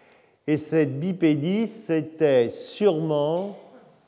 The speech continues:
dans une zone boisée, la possibilité pour un individu d'une certaine taille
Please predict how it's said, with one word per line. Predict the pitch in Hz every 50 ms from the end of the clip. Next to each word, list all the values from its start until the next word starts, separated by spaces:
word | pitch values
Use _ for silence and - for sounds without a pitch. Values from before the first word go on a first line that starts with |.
| _ _ _ -
dans | 110 117 139 151 156 147
une | 117 120 131 127 123 120
zone | 123 156 165 165 156 139 117
boisée, | 113 120 123 123 123 117 113 117 131 143 151 160 170 190 208 233 214 - - - _ -
la | 120 123 127 127
possibilité | 127 127 185 196 165 - - 185 170 151 160 156 143 156 151 135 - - 135 123 117 110 104
pour | - - 156 156 147
un | 151 143 147
individu | 165 175 175 170 175 165 147 147 156 151 131 120 117 110 107 101 92 95 - _ _ _ _ _ _ _ _ _ _
d'une | - 117 135 147 139 135
certaine | - 202 185 160 - - 143 123 120 117 110
taille | - 104 101 104 104 107 127 151 160 175 180